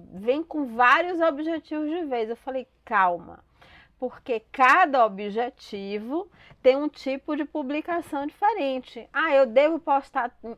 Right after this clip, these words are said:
nas publicações só minha foto, porque agora tá isso, né?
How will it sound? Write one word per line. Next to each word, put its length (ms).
nas 220
publicações 840
só 320
minha 320
foto, 460
porque 220
agora 320
tá 260
isso, 340
né? 240